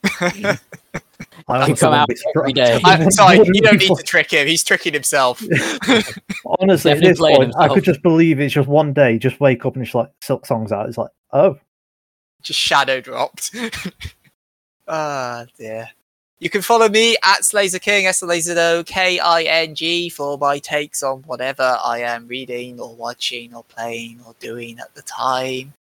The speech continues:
Speaker 1: And you can follow, you know all this by now, I say the same thing pretty much every episode. You can follow us at Trash Manga Cast on Twitter to know the moment a new episode goes live,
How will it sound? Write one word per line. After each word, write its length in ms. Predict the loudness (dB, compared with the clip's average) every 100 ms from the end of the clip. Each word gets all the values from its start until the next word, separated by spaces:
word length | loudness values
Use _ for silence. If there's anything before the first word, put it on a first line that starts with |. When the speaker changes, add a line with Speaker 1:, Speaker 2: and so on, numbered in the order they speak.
| _ _ -12
Speaker 1:
And 160 | -10 -10
you 60 |
can 160 | -12 -10
follow, 460 | -8 -4 0 2 2
you 220 | 0 -4
know 180 | -4 -10
all 140 | -10
this 160 | -6 -4
by 180 | -4
now, 240 | -2 0 2
I 80 | 0
say 200 | -2 -2
the 60 |
same 280 | 0 -2 -2
thing 260 | -6 -6 -6
pretty 180 | -10 -8
much 160 | -4
every 200 | -4 0
episode. 480 | 0 0 0 0 -2
You 60 | -10
can 120 | -12
follow 360 | -6 0 0 2
us 120 | 0
at 100 | -2
Trash 320 | -4 -4 -4 -4
Manga 280 | -6 -6 -12
Cast 420 | -4 -4 -4 -8
on 140 | -10
Twitter 460 | -12 -10 -6 -2 -2 -4 _ _ -6
to 80 | 0
know 180 | 0
the 100 | 2
moment 500 | 0 2 2 0 -4
a 20 | -4
new 160 | -2
episode 400 | -2 0 -2 -2
goes 300 | -2 -4 -4
live, 460 | -2 0 0 -2